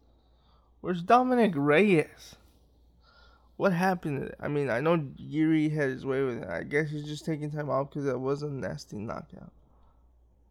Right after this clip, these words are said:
Okay, I got two more things for you guys, and I'll let you go.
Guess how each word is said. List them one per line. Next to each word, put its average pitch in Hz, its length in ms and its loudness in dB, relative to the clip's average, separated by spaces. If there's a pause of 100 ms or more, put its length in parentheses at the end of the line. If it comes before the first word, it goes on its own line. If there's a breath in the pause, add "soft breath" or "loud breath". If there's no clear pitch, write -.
(640)
Okay, 139 220 0
I 147 60 2
got 143 80 -4
two - 120 -4
more 147 180 2
things 147 260 -4
for 156 80 -4
you 147 100 0
guys, 151 180 2
and 135 100 -2
I'll 131 240 0
let 135 200 -4
you 139 180 -4
go. 151 360 0